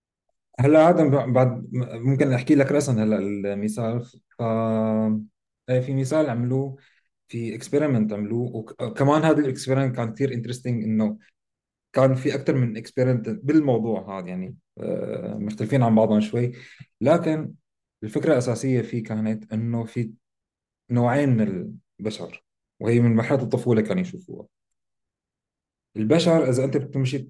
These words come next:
بتلاقي اثنين بالشارع، فاحتمال كبير يكون واحد سكيور وواحد ما له سكيور. يعني، واحد عنده هي ال-،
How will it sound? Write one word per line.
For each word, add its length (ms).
بتلاقي 300
اثنين 260
بالشارع، 580
فاحتمال 500
كبير 300
يكون 600
واحد 520
سكيور 540
وواحد 460
ما 140
له 80
سكيور. 580
يعني، 160
واحد 520
عنده 340
هي 120
ال-، 460